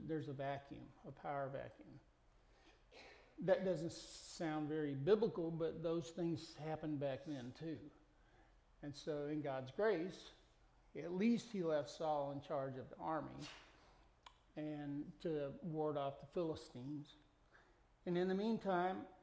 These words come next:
the Lord sent Samuel out to find the king, a king. And you know the story from Sunday school. Uh, Samuel goes to the Bethlehemite Jesse,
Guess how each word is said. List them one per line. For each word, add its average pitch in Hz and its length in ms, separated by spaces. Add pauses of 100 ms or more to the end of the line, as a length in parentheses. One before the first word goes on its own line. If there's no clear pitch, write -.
(1800)
the 180 80
Lord 170 500 (560)
sent 175 360
Samuel 165 460
out 143 280
to 156 80
find 139 500 (300)
the 143 100 (140)
king, 139 180 (280)
a 151 180 (140)
king. - 180 (1200)
And 127 140
you 147 100
know 160 200
the 160 100
story 165 480 (100)
from 160 100
Sunday 143 380
school. 123 540 (920)
Uh, 135 340 (200)
Samuel 160 480
goes 143 520
to 151 80 (540)
the 147 100
Bethlehemite 147 880 (180)
Jesse, 147 460